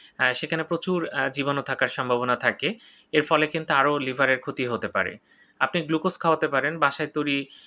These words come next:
আহ, শরবত খাওয়াতে পারেন, বাসার তৈরি সব খাবার খাওয়াবেন। তাহলে অবশ্যই তিনি খুব তাড়াতাড়ি সুস্থ হবেন এবং একজন লিভার বিশেষজ্ঞকে দেখাবেন।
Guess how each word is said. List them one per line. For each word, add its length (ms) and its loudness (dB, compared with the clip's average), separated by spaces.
আহ, 260 4
শরবত 420 -4
খাওয়াতে 280 2
পারেন, 340 2
বাসার 260 2
তৈরি 220 -2
সব 220 -4
খাবার 240 2
খাওয়াবেন। 540 -2
তাহলে 200 0
অবশ্যই 300 -4
তিনি 300 -4
খুব 240 -8
তাড়াতাড়ি 360 2
সুস্থ 280 -8
হবেন 200 0
এবং 260 0
একজন 240 0
লিভার 240 0
বিশেষজ্ঞকে 640 -4
দেখাবেন। 440 -2